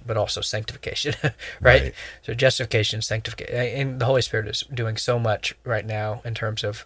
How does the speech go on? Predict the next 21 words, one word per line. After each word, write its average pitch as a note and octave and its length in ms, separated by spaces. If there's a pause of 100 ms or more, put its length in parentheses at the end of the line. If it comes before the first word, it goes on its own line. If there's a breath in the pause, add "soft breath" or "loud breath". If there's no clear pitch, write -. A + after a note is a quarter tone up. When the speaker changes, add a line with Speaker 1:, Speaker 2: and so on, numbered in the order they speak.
(160)
Speaker 1:
the A#2+ 200
entire A2+ 380
Ordo A2 280
Salutis, A2 680 (460 loud breath)
like, A2 140
justification, A2+ 580
sanctification, - 580
glorification. G#2+ 640
He's G#2+ 180
doing G#2+ 200
so A#2 200
much, - 400 (480 soft breath)
um, G2+ 300 (460)
and A2+ 400 (1200)
that, A#2+ 300 (240)
you A#2+ 100
know, G#2 200 (600)
to - 140
the, G#2+ 80 (340)
to D3 140
the A#2+ 180